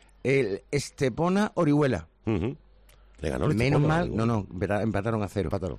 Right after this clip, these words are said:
Speaker 1: O sea, ahí no se podía jugar fútbol. Menos mal que jugamos en el Marbella Center, ¿eh?
Speaker 2: Ujú.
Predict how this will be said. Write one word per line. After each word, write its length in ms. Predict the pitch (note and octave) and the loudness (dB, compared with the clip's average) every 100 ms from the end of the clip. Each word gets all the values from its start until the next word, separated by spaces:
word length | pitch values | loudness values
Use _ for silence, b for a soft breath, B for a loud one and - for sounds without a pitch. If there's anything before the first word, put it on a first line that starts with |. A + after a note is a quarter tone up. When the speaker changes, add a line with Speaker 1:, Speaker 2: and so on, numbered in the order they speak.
| - - | -14 -8
Speaker 1:
O 60 | |
sea, 140 | F2+ E2+ | -4 -2
ahí 140 | F#2 | 0
no 80 | G#2 | -2
se 80 | G#2 | 0
podía 180 | G#2 F2+ | 0 0
jugar 160 | D#2+ | -2
fútbol. 200 | G2 G#2+ | -2 -2
Menos 220 | E2+ G2+ | -2 -4
mal 180 | A#2 A#2+ | -2 -2
que 100 | A#2 | 0
jugamos 280 | D3+ E3 F3 | 0 0 -4
en 20 | D#3+ | -4
el 40 | |
Marbella 360 | B2 G2+ G2+ E2+ | -2 -2 -4 -6
Center, 340 | G#2 D3 E3 | -8 -10 -8
¿eh? 120 | G#2+ G3 - - | -10 -12 -18 -8
Speaker 2:
Ujú. 260 | C#2+ B1+ | -6 -6